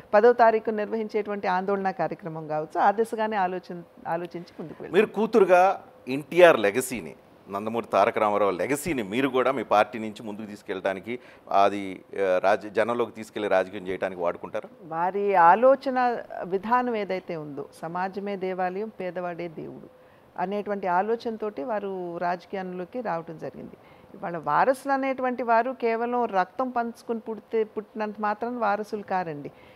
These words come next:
Speaker 1: ఎవరైతే వారి ఆలోచనని, వారి సిద్ధాంతాన్ని ముందుకు తీసుకుని వెళ్తారో వారందరూ కూడా వారసులే. కనుకనే వారికి కోట్లాది మంది వారసులు ఉన్నారని చెప్పి నేను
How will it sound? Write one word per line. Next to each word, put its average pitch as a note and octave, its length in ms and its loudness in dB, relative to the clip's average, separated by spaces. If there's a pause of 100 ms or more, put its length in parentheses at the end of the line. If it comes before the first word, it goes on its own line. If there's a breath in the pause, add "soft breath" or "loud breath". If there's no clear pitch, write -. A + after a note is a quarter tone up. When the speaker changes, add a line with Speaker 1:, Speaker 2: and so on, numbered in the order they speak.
(140 loud breath)
Speaker 1:
ఎవరైతే C#4 600 4
వారి B3 280 4
ఆలోచనని, A#3 760 2
వారి G#3+ 200 -2
సిద్ధాంతాన్ని A3 680 -2
ముందుకు G#3 320 -8
తీసుకుని G#3 400 -10
వెళ్తారో G3 380 -6
వారందరూ D4 420 4
కూడా F4 180 6
వారసులే. G3+ 480 2 (480 loud breath)
కనుకనే A#3 340 2
వారికి C#4 340 4
కోట్లాది C4 520 6
మంది C4+ 220 0
వారసులు A3+ 440 4
ఉన్నారని G#3+ 400 -2
చెప్పి G#3+ 500 -4
నేను F#3+ 240 -6